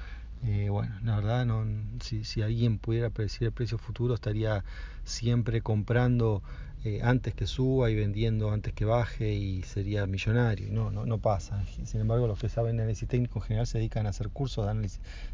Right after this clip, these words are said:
digamos, a hacer, a vender cursos de análisis técnico en lugar de, em,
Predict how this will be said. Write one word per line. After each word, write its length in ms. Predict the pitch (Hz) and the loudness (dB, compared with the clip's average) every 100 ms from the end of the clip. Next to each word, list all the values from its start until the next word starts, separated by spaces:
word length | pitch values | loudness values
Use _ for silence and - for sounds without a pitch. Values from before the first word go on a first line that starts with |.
| - | -2
digamos, 300 | 110 104 120 | -2 0 0
a 80 | |
hacer, 280 | 117 113 107 | 0 0 -2
a 80 | 107 | -2
vender 300 | 101 107 117 | 0 2 2
cursos 240 | 104 123 - | 2 -2 0
de 60 | |
análisis 360 | 107 110 - 107 | 0 0 -2 -2
técnico 400 | 117 113 120 113 | 0 0 0 0
en 80 | 98 | 0
lugar 300 | 101 101 101 | 0 0 0
de, 220 | 107 110 - - - - - | 0 -2 -6 -10 -10 -8 -6
em, 500 | 120 107 101 98 95 | -4 -2 -2 -2 -2